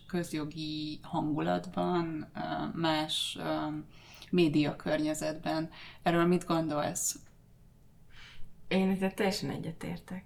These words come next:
Speaker 2: Tehát ez egy olyan emberi tényező, amire a jog nem tud választ adni előre.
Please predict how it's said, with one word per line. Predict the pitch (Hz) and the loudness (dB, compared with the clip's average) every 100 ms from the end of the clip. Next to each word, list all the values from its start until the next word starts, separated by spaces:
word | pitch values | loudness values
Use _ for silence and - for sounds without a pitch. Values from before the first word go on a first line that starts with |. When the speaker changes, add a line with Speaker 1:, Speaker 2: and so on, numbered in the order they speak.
| - | -12
Speaker 2:
Tehát | 185 | -6
ez | 185 180 | -2 -2
egy | 175 | 0
olyan | 170 156 | 0 0
emberi | 156 147 151 - | 0 -2 -6 -6
tényező, | 156 160 160 160 | -4 -2 -2 -2
amire | 160 160 156 165 160 | -2 -2 -2 -2 -2
a | - | -2
jog | 151 165 | -2 -2
nem | 160 | -2
tud | 156 - 143 | -4 -6 -4
választ | 147 139 160 - 156 | -2 -2 -2 -4 -6
adni | 151 165 170 190 - - - - | -2 -2 -2 -6 -14 -20 -20 -14
előre. | - 156 165 160 180 185 | -6 -4 -4 -2 -2 -2